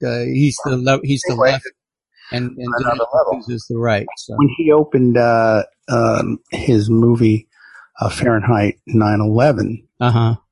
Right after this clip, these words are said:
Speaker 2: um, <laughs> the audience was overwhelming to see that film. I mean, it was the number one movie in America over the
Speaker 1: Oh,
Speaker 2: Fourth
Speaker 1: really?
Speaker 2: of July weekend. And the audience I saw in Orange County was predominantly Republican.
Speaker 1: Hmm.
Speaker 2: And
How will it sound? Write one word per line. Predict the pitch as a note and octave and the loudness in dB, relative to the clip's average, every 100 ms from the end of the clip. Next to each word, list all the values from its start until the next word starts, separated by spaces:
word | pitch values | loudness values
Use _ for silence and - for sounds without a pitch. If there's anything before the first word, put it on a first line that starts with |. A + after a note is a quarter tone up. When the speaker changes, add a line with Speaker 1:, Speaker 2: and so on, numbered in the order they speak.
| _ A#2 | _ 0
Speaker 2:
um, | G#2 G2+ G#2 - | 0 0 -4 -4
<laughs> | - F#3 - | 0 0 4
the | A#2+ | 4
audience | A#2+ F3+ A2+ A2 - - | 4 4 4 2 -2 0
was | A#2 A2 - | 0 -2 -2
overwhelming | D#3 D#3 D3+ D3 - G3 B3 E3 G2 G2+ - - | 0 2 2 0 0 2 4 2 0 -4 -8 -6
to | |
see | - A3 A#3+ | 0 4 4
that | A2+ - | 4 0
film. | G#2+ G2 A2 | -4 -2 -2
I | C#3+ | 0
mean, | D#3 D3+ | 2 2
it | F3+ | 2
was | C3 A#2+ | 2 4
the | |
number | B2 A#2+ A#2+ | 2 2 2
one | A#2+ | 4
movie | C3 C#3 C#3 | 4 4 4
in | |
America | C#3+ E3+ A3 - | 4 4 4 2
over | A2 A2 | 0 2
the | C#3+ | 0
Speaker 1:
Oh, | C3+ | 0
Speaker 2:
Fourth | B2 | -2
Speaker 1:
really? | B2+ C3+ | -4 -10
Speaker 2:
of | |
July | - B2+ C3 | -10 -4 0
weekend. | D3+ A3+ - G2 _ _ _ _ _ _ C3 | 0 0 0 -6 _ _ _ _ _ _ 0
And | B2 B2 A#2+ - - | 4 4 4 0 0
the | B2 C3 | 2 2
audience | C#3+ D3 C#3 B2+ - - | 2 2 4 2 -2 -4
I | A#2+ C3+ | -2 0
saw | - D3+ A#2+ | 0 2 2
in | A2 | 4
Orange | A#2 G2+ - - | 2 0 -2 -10
County | - F3 A3 - - _ - - - _ | 0 2 2 0 -6 _ -20 -20 -20 _
was | C3 A#2 G#2+ _ - _ - | 0 0 0 _ -20 _ -2
predominantly | A#2 G#2+ A#2 A2+ F#3 A#2 A2 A#2+ A#2+ | 0 0 0 0 2 2 0 0 0
Republican. | B2+ C3 D#3 F#3 _ - - G2+ _ _ _ - | 2 0 0 -2 _ -8 -6 -8 _ _ _ -12
Speaker 1:
Hmm. | B2 | -4
Speaker 2:
And | A#2 | -2